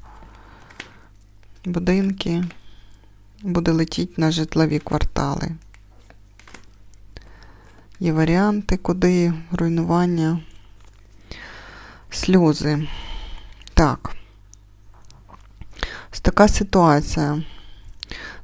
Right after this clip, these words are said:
Ну що, будемо перекривати. Я оце все діло отак збираю. Все погано. Масштабні плануються обстріли України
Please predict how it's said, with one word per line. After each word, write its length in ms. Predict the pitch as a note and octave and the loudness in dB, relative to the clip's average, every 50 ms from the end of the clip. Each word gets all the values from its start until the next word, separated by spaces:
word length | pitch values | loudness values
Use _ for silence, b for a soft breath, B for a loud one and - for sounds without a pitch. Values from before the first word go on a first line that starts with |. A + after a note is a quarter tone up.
| - | -10
Ну 80 | - G#3 | -8 -6
що, 200 | - - - E3 | -2 0 0 2
будемо 260 | E3+ F#3 G3+ G#3+ G#3+ | 2 2 2 2 4
перекривати. 840 | G#3 - G#3 G3+ G3 - - G3+ F#3+ F#3 E3 D3+ D3 D3 - - - - | 4 4 2 2 2 2 2 2 2 4 4 4 2 2 -2 -4 -4 -2
Я 160 | E3+ E3+ E3+ | 0 2 2
оце 280 | E3 E3+ - - - E3 | 2 0 -2 -2 -4 -4
все 360 | - - - - - D#3+ D#3 | -4 -4 -4 -2 0 0 0
діло 520 | D3+ E3 D3+ D3+ D#3 C#3+ C#3+ D3 C#3+ C#3+ | 0 -2 0 0 2 2 2 2 0 0
отак 380 | D3 D3 - C#3 C#3 C#3+ E3 E3+ | -2 -4 -2 -4 -4 -4 -4 -6
збираю. 800 | E3+ E3+ E3 E3 D#3 D3 C#3 C#3 C#3+ C#3+ C#3+ D3+ E3+ G3 A#3 A3+ - - - - - - - - - - | -4 0 2 2 2 2 2 0 0 -2 -2 -2 -2 -2 -4 -6 -10 -18 -20 -20 -20 -20 -20 -20 -16 -10
Все 280 | - - - F3+ E3 | -2 4 4 6 6
погано. 680 | - - - E3 - D#3+ D3+ D3 D3 D3+ E3 F#3+ A3+ A3+ - - B B B B B B B B B B B B B B - | 4 2 -2 -4 -2 -2 -2 0 0 0 0 -2 -2 -4 -8 -14 B B B B B B B B B B B B B B -4
Масштабні 760 | F#3 F3+ F3+ - - - - F3+ E3 D3+ D3+ D3 D3 D3 C#3+ | -2 0 0 0 2 4 6 6 8 6 6 4 0 -2 -2
плануються 880 | C#3+ - D#3 E3 E3 E3 D#3 D3 C#3 C3+ C3+ - - - - D3 C#3+ D3 | 0 0 2 2 4 4 2 2 0 -2 -4 -6 -6 -4 -2 0 0 0
обстріли 560 | D3+ D3 D3 - - - - D3+ C#3 D3 D3 | 0 -2 -2 -4 -2 0 0 2 2 0 -2
України 800 | C#3+ - - - - D#3+ F3 G3+ A#3 B3+ B3 A#3+ A#3+ A#3+ A#3+ A#3 | -2 -2 -2 0 0 2 2 2 0 0 0 0 0 0 0 -2